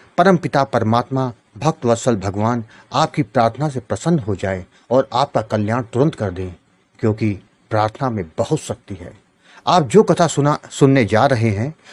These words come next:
वह गोकुल भवन अयोध्या YouTube परिवार के सदस्य बूंदी जिला निवासी कालू लाल बंजारा ने अपना अनु-, अनुभव भेजा है। उनके अनुभव को जानकर आप भी प्रार्थना की शक्ति को जान सकेंगे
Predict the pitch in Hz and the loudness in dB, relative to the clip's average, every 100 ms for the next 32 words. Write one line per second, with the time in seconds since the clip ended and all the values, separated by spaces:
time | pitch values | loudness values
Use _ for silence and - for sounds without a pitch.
0 | - 139 147 113 143 190 127 135 - 110 | -2 2 4 4 4 4 6 2 4 4
1 | 113 110 123 127 - - 101 156 160 156 | 4 2 0 -2 -4 -12 2 4 4 0
2 | 117 98 107 135 - 107 104 104 117 127 | 0 0 2 0 -2 -6 -2 -2 -2 -4
3 | 123 - - - 107 190 226 147 143 143 | -6 -12 -20 -4 4 6 6 4 4 4
4 | 131 113 117 143 139 - _ _ _ - | 4 4 2 0 -6 -10 _ _ _ 0
5 | 139 156 143 120 110 104 104 107 127 120 | 4 6 8 6 4 2 2 2 2 2
6 | 113 113 _ - 123 139 95 87 113 117 | -2 -6 _ -6 -2 0 0 -2 -4 -4
7 | 120 120 113 135 98 85 - 92 - _ | 0 2 2 2 0 -2 -8 -12 -18 _
8 | _ _ _ _ 147 139 156 - 123 117 | _ _ _ _ 2 2 2 0 0 2
9 | 147 127 110 120 135 147 139 - - - | 2 2 2 0 0 -4 -4 -12 -8 0
10 | 185 156 170 139 - - 139 135 160 196 | 2 4 4 2 -6 0 4 4 2 0
11 | 165 127 170 - 196 185 110 - - 113 | 0 -4 -4 -2 -2 0 -4 -8 -18 -16
12 | 101 127 170 - 107 104 104 151 | -2 2 2 0 -2 -2 -2 -6